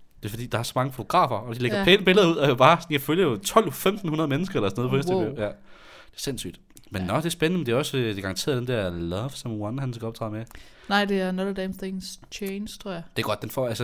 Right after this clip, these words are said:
Speaker 1: jeg kan huske, vi snakkede om i sidste podcast, at, øh, den håbede vi jo lidt på, at vi får en del streams. Den er ikke sådan,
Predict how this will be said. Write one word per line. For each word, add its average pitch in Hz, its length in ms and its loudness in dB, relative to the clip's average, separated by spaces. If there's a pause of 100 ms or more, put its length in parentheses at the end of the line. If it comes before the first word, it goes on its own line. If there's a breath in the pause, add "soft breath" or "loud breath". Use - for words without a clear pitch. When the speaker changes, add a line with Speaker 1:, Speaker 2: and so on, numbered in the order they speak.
(140)
Speaker 1:
jeg 113 100 0
kan 120 80 -4
huske, 123 140 -4
vi 139 60 -6
snakkede 160 240 0
om 147 60 0
i 139 40 -4
sidste 180 200 -4
podcast, 139 500 -2 (100)
at, - 200 -10
øh, 104 220 -4 (100)
den 117 120 0
håbede 127 280 0
vi 107 60 -2
jo 92 60 0
lidt 92 140 -2
på, 117 120 -4
at 101 60 -4
vi 95 60 -4
får 107 120 -4
en 104 80 -6
del 110 140 -4
streams. 101 320 -6 (600 loud breath)
Den - 80 -16
er - 60 -10
ikke - 120 -4
sådan, 123 260 -4